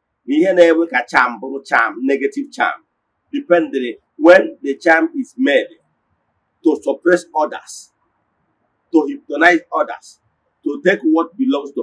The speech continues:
others, then onye a mere negative. And for the fact na ọ bụ negative, ihe ọbụla bụ negative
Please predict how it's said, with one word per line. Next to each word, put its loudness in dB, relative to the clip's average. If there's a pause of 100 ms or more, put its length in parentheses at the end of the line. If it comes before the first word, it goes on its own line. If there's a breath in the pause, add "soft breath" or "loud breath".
others, -8 (580)
then 0 (140)
onye -6
a 4
mere 0
negative. -6 (1900)
And 2 (140)
for -6
the -2
fact 4
na -2
ọ 2
bụ -8
negative, -4
ihe 2
ọbụla 2
bụ -8
negative -4